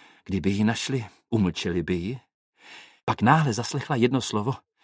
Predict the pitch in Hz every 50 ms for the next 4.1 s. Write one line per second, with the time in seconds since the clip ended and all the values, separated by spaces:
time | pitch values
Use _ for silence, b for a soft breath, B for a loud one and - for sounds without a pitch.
0 | B B B B B - 95 95 95 107 127 127 127 123 117 131 131 127 - -
1 | - 110 107 95 98 95 92 85 85 76 71 67 65 65 - - - _ _ _
2 | _ _ B B B B B B B B B B B B B B _ - 196 180
3 | - 214 208 220 208 - - 226 208 - - 220 202 180 143 120 113 110 107 -
4 | - -